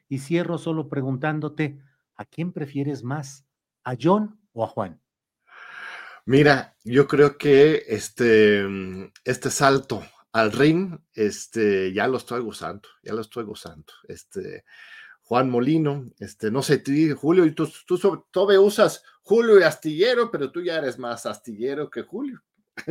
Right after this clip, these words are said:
Speaker 1: Sí, así es, así es.
Speaker 2: Entonces, yo creo que ahorita estoy entre uno y el otro, pero pronto, pronto quizás ya hasta mis libros los firmaré, ¿no? Este, Juan Molino, porque me gusta, me gusta, eso es lo que significa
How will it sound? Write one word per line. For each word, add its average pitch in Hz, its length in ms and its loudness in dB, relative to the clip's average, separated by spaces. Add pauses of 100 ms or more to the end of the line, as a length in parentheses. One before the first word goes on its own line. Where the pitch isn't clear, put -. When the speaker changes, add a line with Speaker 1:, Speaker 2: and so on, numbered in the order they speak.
Speaker 1:
Sí, 156 200 -6 (120)
así 139 280 -4
es, 175 220 0
así 123 200 -4
es. 147 220 4
Speaker 2:
Entonces, 151 300 4
yo 175 140 2
creo 196 120 2
que 160 80 -2
ahorita 180 240 2
estoy 190 400 4
entre 170 300 -2
uno 190 160 -2
y 170 40 -2
el 170 120 0
otro, 196 340 -2 (480)
pero 135 1160 2
pronto, 147 640 -6
pronto 147 320 -10
quizás 135 400 -10
ya 135 200 -6
hasta 120 240 -12
mis 107 200 -12
libros 127 380 -8
los 95 180 -18
firmaré, 95 540 -16
¿no? 98 260 -20 (320)
Este, 98 880 -6
Juan 135 280 -4
Molino, 123 560 -4
porque 110 640 -8
me 131 80 -2
gusta, 160 480 -10 (140)
me 139 100 -16
gusta, 202 260 -8
eso 139 160 -14
es 156 100 -12
lo 277 100 -10
que 240 100 -14
significa 139 720 -12